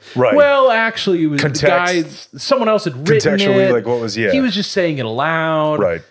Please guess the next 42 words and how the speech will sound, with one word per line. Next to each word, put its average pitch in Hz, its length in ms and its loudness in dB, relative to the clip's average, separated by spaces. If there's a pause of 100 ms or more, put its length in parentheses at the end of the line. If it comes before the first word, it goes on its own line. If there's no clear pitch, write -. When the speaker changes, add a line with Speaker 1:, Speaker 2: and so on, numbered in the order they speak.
(160)
Speaker 2:
Uh, 123 560 0
it's - 380 -6 (100)
across, 214 540 -2
like, 196 160 0
and, 185 240 -4
you 190 140 -4
know, 135 180 0
even, 302 340 -2
like, 226 180 -4
fucking 180 540 -2
o-, 160 240 0
other 170 220 0
players 185 520 0
on 170 220 -2
the 156 100 -4
team 160 540 -8 (380)
that 143 180 -4
weren't 185 260 -2
in 156 220 -4
that 147 300 -2
meeting, 151 420 -4 (340)
it's 123 140 -12
gonna 147 180 -6
be 131 140 -6
like, 117 340 -2
"He 269 200 -6
said 107 480 -4
what?" 160 400 -4 (240)
Speaker 1:
Yeah. 120 240 0 (140)
Speaker 2:
Uh, 123 720 -2
like, 131 380 -6
yeah, 147 280 -2
dude, 110 340 -10
you, 170 220 -4 (160)
it's, - 500 -6 (160)
it's 147 200 -6
one 220 100 0
of 208 60 -2
those 196 220 0
things 147 380 -2
where, 131 100 -2
like, 117 320 -2